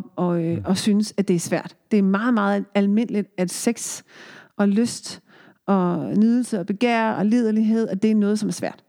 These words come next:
Speaker 1: At det er almindeligt, at et parforhold er svært at få til at fungere. Det synes Simba også. <laughs>
Speaker 2: For det kan I jo ikke se, men altså, der er en, en dejlig, stor, dejlig kat, der løber rundt og fortæller lidt også.
Speaker 1: Ja.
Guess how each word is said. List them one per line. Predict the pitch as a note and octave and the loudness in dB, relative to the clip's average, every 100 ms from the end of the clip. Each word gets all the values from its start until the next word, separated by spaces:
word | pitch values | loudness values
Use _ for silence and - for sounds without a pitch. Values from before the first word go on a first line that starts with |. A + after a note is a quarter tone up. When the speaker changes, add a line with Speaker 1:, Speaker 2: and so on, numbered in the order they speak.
| _ _ - | _ _ -8
Speaker 1:
At | F#3+ | 0
det | |
er | G#3 | 2
almindeligt, | G3+ A#3+ G#3+ E3+ | 2 2 0 -4
at | F#3+ | -4
et | |
parforhold | - G3+ G#3 G#3+ F#3 - | -4 -4 -2 -2 -4 -4
er | |
svært | G3 - F#3+ | -8 -4 -4
at | F3+ | -4
få | - | -8
til | - | -6
at | F3+ | -4
fungere. | F#3 F3 - E3 _ _ _ _ _ _ _ _ _ _ _ - - - _ - | -4 -6 -6 -10 _ _ _ _ _ _ _ _ _ _ _ -20 -20 -20 _ -2
Det | G#3+ | -2
synes | - G#3+ | 0 0
Simba | G#3 G3+ G3+ | 2 0 0
også. | F#3 - - | -4 -8 -10
<laughs> | - - C4 C4 D#4+ G#4 D4 - A#3 A3+ G#3 F#3 G3+ - - - - | -4 0 2 2 2 0 -2 0 -2 -2 -4 -2 -6 -6 -20 -10 -2
Speaker 2:
For | A2+ | -2
det | G2+ G#2 | 0 0
kan | G#2+ | 2
I | |
jo | G#2 | 4
ikke | G#2 - | 2 0
se, | B2 F2+ | -2 0
men | A#2 G#2 G2+ | -2 0 0
altså, | G2 - | -4 -4
der | - | -4
er | G#2 G#2 | 0 0
en, | G#2 | -2
en | G#2+ | -4
dejlig, | G2+ A2 A2+ B2+ - - | -4 -2 -2 -2 -8 -20
stor, | - - B2+ | -18 -10 -8
dejlig | - G2+ G#2 | -4 -4 -4
kat, | - G#2 - | -4 -4 -2
der | G#2 | -4
løber | F#2+ G2 | -4 -4
rundt | G2+ - | -6 -10
og | G2+ | -14
fortæller | - - - F#2+ | -14 -10 -8 -6
lidt | F#2 | -4
også. | F#2 F#2+ - - - G#3+ | -6 -10 -16 -20 -6 -2
Speaker 1:
Ja. | G#3 | 0